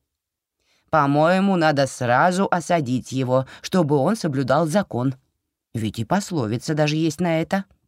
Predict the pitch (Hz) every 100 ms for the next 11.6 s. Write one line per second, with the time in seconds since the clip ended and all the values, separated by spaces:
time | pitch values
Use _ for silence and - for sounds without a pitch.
0 | _ _ _ - 170 165 165 147 143 -
1 | 147 156 - - 156 135 - 180 233 196
2 | 147 139 131 123 101 - _ _ - 160
3 | 185 175 170 170 123 127 113 113 - 120
4 | 113 101 - _ _ _ _ _ _ _
5 | _ _ _ _ _ 220 208 165 160 165
6 | 160 160 147 143 131 147 - _ _ _
7 | _ 196 214 190 214 254 233 175 160 156
8 | 175 170 - 160 151 151 151 170 135 -
9 | 123 135 127 117 - _ _ _ - 180
10 | 156 147 147 151 233 165 156 147 139 123
11 | - 139 190 208 170 151